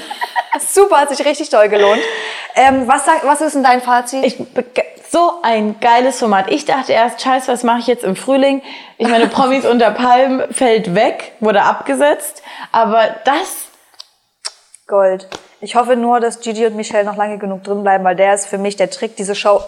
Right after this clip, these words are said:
Speaker 1: aktuell auf seinen Schultern. Ich lache fast nur über den,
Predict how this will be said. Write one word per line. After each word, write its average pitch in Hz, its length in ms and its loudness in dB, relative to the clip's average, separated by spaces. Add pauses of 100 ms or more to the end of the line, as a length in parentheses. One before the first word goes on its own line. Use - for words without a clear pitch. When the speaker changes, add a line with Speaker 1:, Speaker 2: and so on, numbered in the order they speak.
Speaker 1:
aktuell 220 600 0
auf 202 140 2
seinen 214 360 0
Schultern. 214 520 0 (300)
Ich 214 120 -2
lache 233 260 2
fast 254 300 -4
nur 247 220 2
über 240 220 2
den, 220 300 2